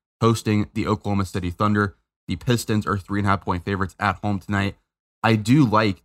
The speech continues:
Detroit in this spot. Uh, I've usually been going with Oklahoma City, but I think Cade Cunningham's really finding a groove right now.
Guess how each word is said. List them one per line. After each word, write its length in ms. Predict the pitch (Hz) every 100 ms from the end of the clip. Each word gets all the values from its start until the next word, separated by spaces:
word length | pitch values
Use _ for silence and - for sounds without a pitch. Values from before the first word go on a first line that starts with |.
| -
Detroit 520 | 107 101 - 107 95 -
in 140 | 101
this 160 | 92 -
spot. 400 | - 90 78 - -
Uh, 60 |
I've 400 | 98 85 104 98
usually 300 | 107 117 117
been 80 | 107
going 320 | 101 101 98
with 200 | 101 104 -
Oklahoma 420 | 107 - 98 95
City, 400 | 90 104 104 98 - _ _ _
but 80 | 98
I 100 | 104
think 220 | 113 107 _ _ _ -
Cade 180 | 117 104
Cunningham's 460 | 110 107 104 95
really 160 | 101 104
finding 260 | 104 101
a 40 | 95
groove 200 | 98 101
right 160 | 101
now. 320 | 98 98 98